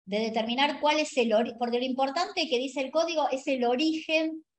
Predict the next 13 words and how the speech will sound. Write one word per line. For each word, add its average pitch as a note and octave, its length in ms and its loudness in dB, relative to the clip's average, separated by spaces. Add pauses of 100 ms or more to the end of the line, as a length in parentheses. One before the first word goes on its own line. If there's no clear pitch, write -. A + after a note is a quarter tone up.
(160)
del G#3+ 320 -2
defecto, A3 580 -4
porque F#3 140 -2
en F#3+ 60 -2
realidad A3+ 280 2
el C#4+ 80 0
vicio D#4+ 360 0 (340)
es A#3 160 -6
una A#3 140 0
especie D4+ 640 2
dentro A#3 280 -4
del A3 160 -2
género C4 560 -2